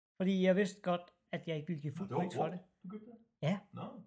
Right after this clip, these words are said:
Speaker 1: Jeg ledte rigtig, rigtig meget på nettet og fik forhandlet mig ned til to tusind kroner, hvor jeg fik, øh, selve headsettet.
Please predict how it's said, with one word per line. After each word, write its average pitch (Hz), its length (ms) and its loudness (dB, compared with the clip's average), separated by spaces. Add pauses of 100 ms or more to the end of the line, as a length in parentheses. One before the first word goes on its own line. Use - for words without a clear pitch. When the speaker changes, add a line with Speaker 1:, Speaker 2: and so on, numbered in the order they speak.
(180)
Speaker 1:
Jeg 185 120 6
ledte 214 280 6
rigtig, 185 180 2
rigtig 175 160 0
meget 175 160 0
på 170 60 -2
nettet 175 360 2
og 165 100 -2
fik 165 220 -4
forhandlet 170 300 0
mig 165 100 0
ned 196 140 -2
til 151 140 -12
to 220 200 -6
tusind 180 320 -6
kroner, 175 280 -4 (640)
hvor 180 140 8
jeg 180 120 10
fik, 185 260 4
øh, 165 300 4
selve 180 340 0 (100)
headsettet. 254 400 2